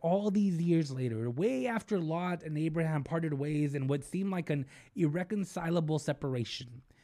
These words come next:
the marriage of Boaz and Ruth is the, is also the reconciliation of Abraham and Lot. See, it's through this marriage that the two families that once had to go their separate ways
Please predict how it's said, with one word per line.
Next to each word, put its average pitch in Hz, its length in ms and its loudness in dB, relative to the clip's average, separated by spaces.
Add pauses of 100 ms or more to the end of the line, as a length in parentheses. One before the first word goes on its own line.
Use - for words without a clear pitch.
(440)
the 135 80 0
marriage 165 400 0
of 135 220 0
Boaz 147 540 2
and 123 200 0
Ruth 139 440 2 (420)
is 139 300 0
the, 139 200 2 (160)
is 139 260 0
also 170 460 0
the 156 140 0
reconciliation 147 1160 -2
of 117 140 -6
Abraham 120 720 -2
and 113 180 -8
Lot. 104 400 -12 (640)
See, - 280 -4 (140)
it's 156 240 0
through 196 280 0
this 175 320 4
marriage 135 680 0
that 143 260 -2
the 143 80 0
two 185 260 0
families 165 600 0
that 135 160 -2
once 156 260 -2
had 185 140 -2
to 160 80 0
go 143 180 -2
their 143 140 0
separate 139 360 -4
ways 120 420 -4